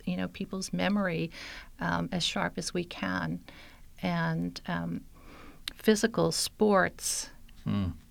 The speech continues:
Speaker 1: It, it, so there's a lot, there's exercise twice a day.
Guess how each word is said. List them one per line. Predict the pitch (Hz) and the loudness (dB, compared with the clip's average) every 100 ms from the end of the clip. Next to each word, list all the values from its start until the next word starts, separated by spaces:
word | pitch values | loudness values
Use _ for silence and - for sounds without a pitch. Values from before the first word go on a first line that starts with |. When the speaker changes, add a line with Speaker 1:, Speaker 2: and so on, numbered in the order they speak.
| - | -12
Speaker 1:
It, | - - - - - - - | -8 -8 -10 -16 -20 -20 -4
it, | 208 208 | 2 2
so | - 214 | 4 4
there's | 214 202 | 6 4
a | 214 | 2
lot, | 208 208 | 4 4
there's | 190 185 - | 4 2 4
exercise | 190 - 190 - 170 165 | 2 2 -4 -2 0 0
twice | - - 170 175 - | -2 0 0 0 -4
a | |
day. | 180 180 165 151 170 | -2 2 2 2 -2